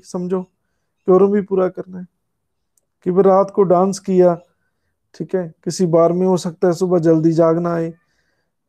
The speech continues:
ठीक है, तो उन्हें बहुत ईजी हो जाए आना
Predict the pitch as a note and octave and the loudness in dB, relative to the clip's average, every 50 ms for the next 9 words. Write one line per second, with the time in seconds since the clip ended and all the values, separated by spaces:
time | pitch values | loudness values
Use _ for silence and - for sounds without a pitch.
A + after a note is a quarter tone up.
0 | _ _ _ _ _ _ _ - G3 G3 G3 F#3+ D#3+ C#3 C#3 _ _ _ _ _ | _ _ _ _ _ _ _ -6 -6 -4 -2 -4 -4 -4 -6 _ _ _ _ _
1 | _ _ _ _ _ _ - A3 G3+ G#3 A3+ A#3+ C4 C4+ B3+ - _ _ _ - | _ _ _ _ _ _ -4 -4 -2 -2 0 0 0 0 -2 -6 _ _ _ -10
2 | F3+ D#3+ D#3 F#3 G#3+ A#3 A3+ G#3+ A3 G#3 A3 A#3+ A3 A#3+ B3+ A#3+ A3 G3+ F3 D#3 | -6 0 2 2 2 2 0 0 2 2 4 4 4 6 6 6 6 6 6 4
3 | D#3+ D3+ D3+ D3+ D#3 D3+ D3+ D3 D3 C#3+ | 2 2 2 -2 -4 -4 -4 -4 -4 -4